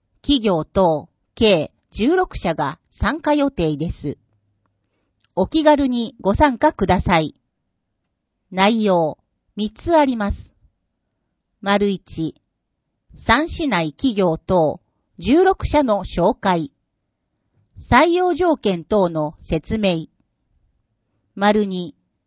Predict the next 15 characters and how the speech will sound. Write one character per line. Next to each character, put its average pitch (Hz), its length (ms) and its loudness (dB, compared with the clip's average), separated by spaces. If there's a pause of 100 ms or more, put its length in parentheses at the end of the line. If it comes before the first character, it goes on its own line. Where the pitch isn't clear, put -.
専 320 400 -2
門 311 260 2
の 247 260 -2 (120)
担 247 240 0
当 214 240 2
者、 143 320 -8 (500)
ハ 196 200 0
ロ 277 240 4
ー - 20 4
ワ 202 140 6
ー 160 40 -2
ク - 320 -10 (400)
に 277 140 -4
よ 277 180 2
る 226 260 -2